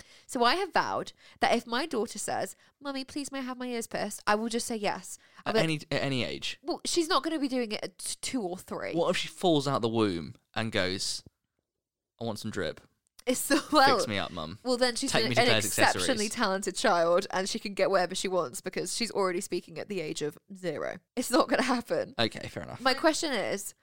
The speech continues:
Speaker 1: would you be okay with that? Can we, for future Squidge, let her have her
Speaker 2: Yeah,
Speaker 1: ears pierced?
Speaker 2: absolutely.
Speaker 1: Yay!
Speaker 2: Absolutely.
Speaker 1: Oh,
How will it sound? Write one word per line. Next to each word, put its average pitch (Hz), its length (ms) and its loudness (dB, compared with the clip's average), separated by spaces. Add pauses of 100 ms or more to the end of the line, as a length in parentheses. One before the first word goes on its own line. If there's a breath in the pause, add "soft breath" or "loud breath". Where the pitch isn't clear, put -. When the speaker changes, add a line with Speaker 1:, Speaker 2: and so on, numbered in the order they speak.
(420)
Speaker 1:
would 262 180 0
you 254 120 0
be 233 220 0
okay 226 200 -2
with 160 160 -4
that? - 220 -8 (280)
Can 240 200 -4
we, 226 240 -2
for 240 140 -8
future 220 340 -6
Squidge, - 460 -2 (760)
let 214 220 2
her 220 80 -4
have 214 220 -4
her 214 80 0
Speaker 2:
Yeah, 175 100 4
Speaker 1:
ears 190 100 0
pierced? 190 220 0
Speaker 2:
absolutely. 196 280 0
Speaker 1:
Yay! - 60 -2 (300 loud breath)
Speaker 2:
Absolutely. 605 500 6
Speaker 1:
Oh, 494 340 2